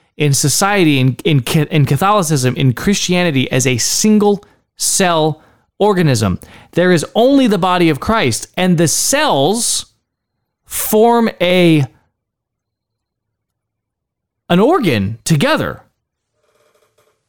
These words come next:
A, an alliance together. So there's no such thing, Alberto, as,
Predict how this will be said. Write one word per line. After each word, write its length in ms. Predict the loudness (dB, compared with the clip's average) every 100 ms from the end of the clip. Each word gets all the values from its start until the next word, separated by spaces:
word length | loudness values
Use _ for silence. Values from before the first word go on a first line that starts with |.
| _ _ _ _ _
A, 320 | -4 0 0 0
an 360 | -6 -2 0
alliance 880 | 2 2 2 0 -2 -4 -4 -6 -12 _
together. 640 | -2 0 0 -2 -2 -6 -14 _ _ _ _ _
So 260 | -2 0 2
there's 240 | 0 0
no 180 | 0 0
such 300 | 0 -2 -2
thing, 340 | 0 2 0 -2
Alberto, 400 | -2 0 0 0
as, 400 | 0 0 0